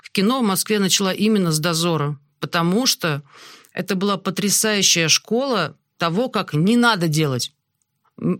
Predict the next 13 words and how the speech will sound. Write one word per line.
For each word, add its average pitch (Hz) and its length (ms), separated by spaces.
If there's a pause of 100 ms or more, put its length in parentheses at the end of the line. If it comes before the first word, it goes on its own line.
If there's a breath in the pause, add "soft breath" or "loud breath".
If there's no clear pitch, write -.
меня 196 320
просто 226 320
сразу 220 400
научили, 202 400
как 185 220
не 196 120
надо. 175 280
И - 140
Тимур 196 460
Бекмамбетов, 190 680
он 175 160
великий 208 400
человек, 165 540